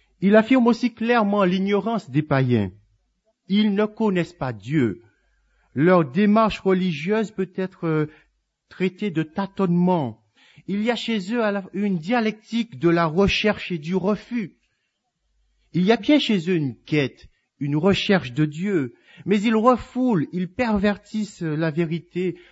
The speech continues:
à laquelle on peut accéder par la révélation naturelle. Et l'apôtre Paul dit bien que leur ignorance est coupable, et c'est pourquoi ils doivent se repentir, parce que Dieu jugera les hommes.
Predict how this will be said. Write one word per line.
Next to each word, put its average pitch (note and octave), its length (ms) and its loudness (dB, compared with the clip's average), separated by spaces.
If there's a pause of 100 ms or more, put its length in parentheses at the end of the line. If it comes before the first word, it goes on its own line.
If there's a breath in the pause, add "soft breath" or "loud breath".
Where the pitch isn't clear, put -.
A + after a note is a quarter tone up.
(120 loud breath)
à - 80 -8
laquelle D3+ 280 -6
on D3+ 100 -6
peut D3+ 180 0
accéder D3 680 -4 (380 soft breath)
par D3 160 0
la C#3+ 140 -2
révélation C#3+ 640 0
naturelle. B2 800 -2 (1500)
Et D3 80 0
l'apôtre D#3+ 380 2
Paul E3 260 0
dit C#3+ 160 -8
bien D#3+ 420 0 (300 soft breath)
que - 80 -6
leur C#3+ 320 0
ignorance D3+ 540 -4
est D3 80 0
coupable, D3 720 -8 (600)
et A#2 80 -10
c'est D3+ 120 -6
pourquoi D#3 380 0
ils C#3+ 60 -4
doivent D3 260 -2
se - 160 -8
repentir, C3 840 -4 (420)
parce C3 240 -12
que C3+ 100 -8
Dieu A#2+ 360 -2
jugera A#2 600 -2
les G#2+ 300 -2
hommes. F#2 420 -2